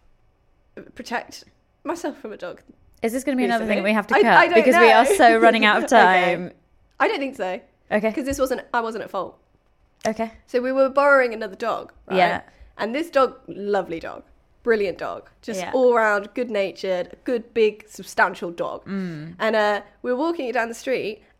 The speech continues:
Speaker 1: and these tiny dogs appeared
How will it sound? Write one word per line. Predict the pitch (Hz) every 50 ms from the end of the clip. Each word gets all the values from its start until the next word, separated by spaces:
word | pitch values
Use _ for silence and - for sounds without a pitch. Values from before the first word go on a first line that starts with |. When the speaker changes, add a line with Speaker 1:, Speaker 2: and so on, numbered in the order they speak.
| - 226 233
Speaker 1:
and | 233 240 247 240 226 - _ _ - -
these | 269 254 254 262 262 - -
tiny | - - - - 294 339 415 440 453 330 208
dogs | 170 - - - - - _ - - - _ _ -
appeared | 214 - - - 330 339 - 127 90 - -